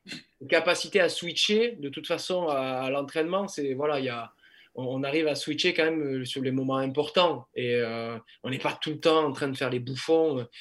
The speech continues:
et forcément, parce que, parce qu'on, on arrive à faire la part des choses. Mais, euh, mais voilà, c'est vrai que c'est comme, euh, pendant une interview. Au bout d'un moment, t'es trop concentré, t'es concentré, tu t'appuies. À un moment, à un moment donné, t'as envie de lâcher les chevaux un petit peu, quoi. C'est une,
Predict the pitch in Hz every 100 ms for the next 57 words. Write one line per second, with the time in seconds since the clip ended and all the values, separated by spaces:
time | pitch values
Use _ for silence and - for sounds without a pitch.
0 | - - - - 120 120 120 - 123 156
1 | 165 180 143 127 - 131 127 127 127 127
2 | 123 135 127 123 123 127 131 131 127 139
3 | 131 127 135 139 151 190 156 123 _ -
4 | - - 131 139 151 156 151 147 147 147
5 | 143 143 143 147 160 156 151 165 190 190
6 | - - _ - _ _ _ - 143 160
7 | 190 214 208 202 202 196 190 196 180 185
8 | 175 160 147 143 190 220 208 196 214 214
9 | 170 - 220 220 202 202 175 180 170 165
10 | 185 185 165 190 185 - 147 165 147 143
11 | 135 135 131 135 139 135 123 123 117 110
12 | - 123 - 139 135 123 - 131 143 -
13 | 139 135 139 143